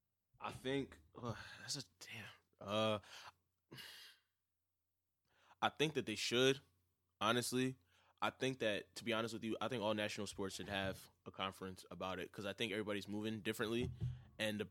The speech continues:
number one problem is that obviously one is revenue. I think that you have to, I think it is gonna have to be a bidding war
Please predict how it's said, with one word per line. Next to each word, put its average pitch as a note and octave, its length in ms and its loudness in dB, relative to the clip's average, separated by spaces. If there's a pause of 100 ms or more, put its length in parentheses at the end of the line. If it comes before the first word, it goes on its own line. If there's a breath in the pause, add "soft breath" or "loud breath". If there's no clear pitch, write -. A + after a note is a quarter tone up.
(140)
number A2+ 240 4
one A#2+ 200 6
problem A2 420 4
is F#2+ 200 -2
that F#2+ 260 0
obviously A2 360 2
one G#2+ 180 0
is G2+ 160 -2
revenue. A2+ 460 2 (340)
I G#2+ 100 0
think C3+ 340 2
that A2 360 6
you A2 100 -2
have G#2+ 240 4
to, G#2 160 0 (580)
I G#2+ 80 0
think A#2+ 200 0
it A2+ 80 2
is A#2 120 2
gonna A2 160 2
have G#2+ 180 2
to - 60 -10
be G#2 100 4
a G2 60 2
bidding G#2+ 260 2
war A#2+ 300 4